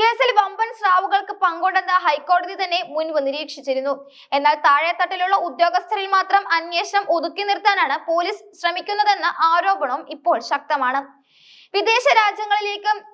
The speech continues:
ഈ സ്വർണത്തിന്റെ കണ്ണികൾ നീളുന്നുണ്ടെന്ന വിവരങ്ങൾ നിലനിൽക്കെ അന്താരാഷ്ട്ര തലത്തിലുള്ള ഇടപാടുകളെക്കുറിച്ച് വ്യക്തത വരുത്താൻ സംസ്ഥാന പോലീസിന് സാധിക്കുന്നില്ല. ഹൈക്കോടതി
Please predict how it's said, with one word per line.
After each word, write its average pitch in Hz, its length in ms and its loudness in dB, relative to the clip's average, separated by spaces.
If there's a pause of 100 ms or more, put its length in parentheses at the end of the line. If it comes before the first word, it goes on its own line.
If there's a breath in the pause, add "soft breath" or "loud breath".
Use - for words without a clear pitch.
ഈ 392 40 -2 (100)
സ്വർണത്തിന്റെ 349 580 0
കണ്ണികൾ 370 340 2 (100)
നീളുന്നുണ്ടെന്ന 370 600 0 (160)
വിവരങ്ങൾ 311 480 0
നിലനിൽക്കെ 311 480 2 (460 loud breath)
അന്താരാഷ്ട്ര 320 640 2
തലത്തിലുള്ള 392 420 0 (140)
ഇടപാടുകളെക്കുറിച്ച് 403 840 0 (360 loud breath)
വ്യക്തത 381 380 2
വരുത്താൻ 440 300 0 (140)
സംസ്ഥാന 392 440 0 (120)
പോലീസിന് 392 480 -4
സാധിക്കുന്നില്ല. 277 640 0 (720 soft breath)
ഹൈക്കോടതി 440 500 2